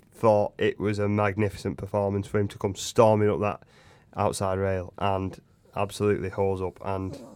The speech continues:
I'm, I'm chuffed to pieces for the owner, trainer and jockey.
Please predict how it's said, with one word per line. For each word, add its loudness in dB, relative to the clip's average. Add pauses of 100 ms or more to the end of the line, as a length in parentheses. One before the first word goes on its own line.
(400)
I'm, 0
I'm -2
chuffed -2
to -10
pieces -4
for -8
the -4
owner, 2
trainer 2
and 2
jockey. 0